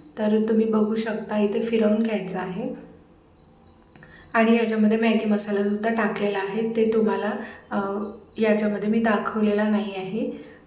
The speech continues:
अ, शूट करायचं राहून गेलं. तर बघू शकता तुम्ही छान असं फिरवून घेतलेलं आहे मी. परत वरतून मी, अ, चिली फ्लेक्स ॲड करून घेते आणि थोडंसं ऑरिगॅनो. याच्याने खूप भारी टेस्ट येते आणि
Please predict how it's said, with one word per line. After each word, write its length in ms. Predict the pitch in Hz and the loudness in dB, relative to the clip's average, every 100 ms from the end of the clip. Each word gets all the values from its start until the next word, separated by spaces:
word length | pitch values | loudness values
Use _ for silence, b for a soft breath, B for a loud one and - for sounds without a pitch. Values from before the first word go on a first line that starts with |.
| 240 | -4
अ, 200 | 208 208 | -2 0
शूट 280 | 240 254 247 | 0 -2 0
करायचं 500 | 233 208 196 202 202 | 0 0 -2 -2 -2
राहून 380 | 202 208 220 | 0 0 0
गेलं. 300 | 208 196 196 - - B B B | 0 0 0 0 -4 B B B
तर 200 | 220 208 | 2 4
बघू 260 | 214 226 226 | 4 4 0
शकता 400 | - 247 226 208 | -2 -6 -4 -2
तुम्ही 400 | 202 202 220 - | -2 -2 -2 -2
छान 260 | - 247 247 | -4 -2 -2
असं 240 | 233 240 | -2 -2
फिरवून 460 | 226 240 214 226 247 | -2 2 2 2 0
घेतलेलं 400 | 240 - 196 190 | -4 -4 -6 -6
आहे 200 | 190 196 | -6 -6
मी. 60 | 220 | -6
परत 480 | - 226 214 214 214 | -4 -2 2 2 0
वरतून 580 | 220 220 226 220 214 | -2 -2 -2 -2 2
मी, 240 | 214 294 B B B B | 2 0 B B B B
अ, 160 | 220 214 | 0 0
चिली 400 | 214 247 247 247 | 0 -2 -2 0
फ्लेक्स 360 | 240 214 214 - | 0 -2 -2 -4
ॲड 220 | 220 208 208 | 0 0 2
करून 360 | 220 208 208 | 0 0 0
घेते 600 | 214 208 208 247 302 - - | 0 -2 -2 -2 -4 -8 -8
आणि 260 | 226 214 214 | 2 4 4
थोडंसं 520 | 220 220 202 202 247 | 4 2 2 -2 -4
ऑरिगॅनो. 720 | 254 254 226 220 208 202 208 294 - B B B - | 0 4 4 4 0 -2 -4 -6 -8 B B B -4
याच्याने 480 | 220 214 214 214 220 | 2 4 4 2 2
खूप 220 | 226 220 | 0 -2
भारी 320 | 226 220 226 226 | -2 0 0 2
टेस्ट 260 | 226 226 | 2 2
येते 160 | 208 226 | 0 -2
आणि 380 | 214 208 220 | -2 -2 -2